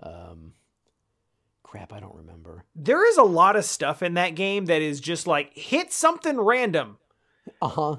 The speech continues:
Speaker 1: yeah.
Speaker 2: And it
Speaker 1: And it
Speaker 2: doesn't seem like it would be useful, but you get so swarmed by things later in the game that, like, the, the thing with all of this stuff that's like, this shoots in a random direction or lands in a random spot.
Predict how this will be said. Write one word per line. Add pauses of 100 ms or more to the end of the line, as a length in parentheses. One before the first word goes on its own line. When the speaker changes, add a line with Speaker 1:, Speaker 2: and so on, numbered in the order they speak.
Speaker 1:
yeah.
Speaker 2:
And
it
Speaker 1:
And
it
Speaker 2:
doesn't
seem
like
it
would
be
useful,
but
you
get
so
swarmed
by
things
later
in
the
game (540)
that,
like, (280)
the,
the
thing
with
all
of
this
stuff
that's
like,
this
shoots
in
a
random
direction
or
lands
in
a
random
spot.